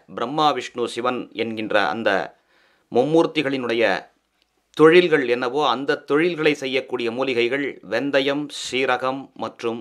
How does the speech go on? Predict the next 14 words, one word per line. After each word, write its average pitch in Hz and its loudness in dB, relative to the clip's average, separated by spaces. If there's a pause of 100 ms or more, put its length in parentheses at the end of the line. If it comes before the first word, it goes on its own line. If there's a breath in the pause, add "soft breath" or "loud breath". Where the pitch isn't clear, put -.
ஓமம். 98 -2 (600 soft breath)
சேர்மானங்களை 135 2
முதலிலேயே 120 0
சொன்னேன். 113 -6 (600)
அந்த 127 -2
அளவிலே 135 2
வறுத்து 131 -2
பொடி 120 -2
செய்து 131 -4
வைத்துக்கொண்டு, 110 -4 (1040)
காலையில் 104 4
வெறும் 123 2
வயிற்றில் 107 2
சாப்பிடலாம். 95 4